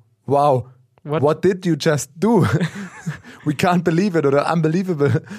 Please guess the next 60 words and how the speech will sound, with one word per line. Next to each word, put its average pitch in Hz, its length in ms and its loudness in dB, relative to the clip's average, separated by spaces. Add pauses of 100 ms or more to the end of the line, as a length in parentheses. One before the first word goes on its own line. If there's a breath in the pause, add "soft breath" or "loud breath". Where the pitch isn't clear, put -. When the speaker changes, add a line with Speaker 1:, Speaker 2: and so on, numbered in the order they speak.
Speaker 1:
So, 143 260 -2
so - 180 -4
selbst, 147 300 0
als - 180 -4
wären 156 160 2
sie 160 60 0
selbst 170 300 -2
überrascht. 151 340 0
So, 107 160 -6
„Hey, 107 180 -4
wie, 107 420 -8
wie, 104 160 -10
wie 104 80 -2
hast 101 140 -4
du 107 40 -2
das 101 120 -4
gemacht?“ 131 360 -4
Speaker 2:
So, 131 60 -4
Speaker 1:
Also, 131 200 0
Speaker 2:
„Was 139 180 -8
machst 202 240 -2
du 262 60 -2
da 175 160 2
mit 165 120 2
Speaker 1:
was 160 80 2
Speaker 2:
unserem 175 200 0
Speaker 1:
hast 143 80 0
du - 40 4
da 185 300 2
Speaker 2:
Rad? 196 120 0
Speaker 1:
gemacht? 175 380 2
Ja. 165 140 0
Speaker 2:
<laughs> - 60 -20
Warum 165 220 0
machst 190 180 0
du 185 40 0
das 180 140 0
bei 165 100 0
uns 233 200 2
sonst 170 300 -2
nicht?“ 156 100 -4
Speaker 1:
Ja. - 220 0 (420)
<laughs> - 500 -12
Ja, 123 140 2
das, 143 220 -2
äh, 127 200 0
fand 123 160 -2
ich 127 120 0
auch 127 80 -4
ganz 117 160 -4
Speaker 2:
War 151 80 2
halt 165 80 2
Speaker 1:
lustig. 185 80 -2
Speaker 2:
tatsächlich 185 360 0
auch 175 120 -4
sein 160 220 -2 (260)
erster 165 460 0
ganz - 360 -4
großer 165 340 0
Sieg, 190 280 -2